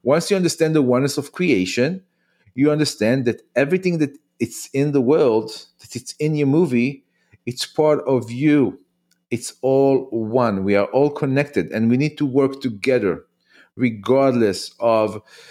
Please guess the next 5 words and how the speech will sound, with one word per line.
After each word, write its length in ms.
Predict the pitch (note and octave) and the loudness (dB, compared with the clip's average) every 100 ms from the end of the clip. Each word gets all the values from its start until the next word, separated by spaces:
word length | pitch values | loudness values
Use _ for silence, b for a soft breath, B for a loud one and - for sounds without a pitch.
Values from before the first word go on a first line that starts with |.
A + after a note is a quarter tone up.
| B - | B 0
religious, 720 | C#3+ C3+ C#3+ A2 B2+ A#2+ - | 2 4 2 2 2 2 -2
skin 760 | - - - - - D3 C#3+ C3+ | -8 -10 -10 -10 -4 0 0 -2
color, 600 | D3 C3 B2+ B2 A#2+ A#2+ - _ _ _ _ _ _ _ _ _ _ _ _ _ _ _ _ _ _ _ _ _ | -2 2 2 4 2 -2 -12 _ _ _ _ _ _ _ _ _ _ _ _ _ _ _ _ _ _ _ _ _
geographical 800 | G2 E3 D3+ C3 D3 D3 C#3+ C#3 | -4 0 0 2 0 -2 -2 0
location. 720 | C3+ C3 C#3 C3+ C3+ C3 B2+ | 2 2 2 0 0 -2 -4